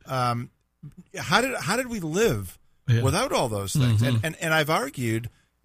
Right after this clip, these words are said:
Speaker 1: and, and look, I'm guilty of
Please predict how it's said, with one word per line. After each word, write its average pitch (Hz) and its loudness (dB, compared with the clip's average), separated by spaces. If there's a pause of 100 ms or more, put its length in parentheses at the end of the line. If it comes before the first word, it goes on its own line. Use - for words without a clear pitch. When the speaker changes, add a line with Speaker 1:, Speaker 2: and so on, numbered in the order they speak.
(520)
Speaker 1:
and, 143 -4
and 156 2
look, 247 2
I'm 208 4
guilty 127 -4
of 117 2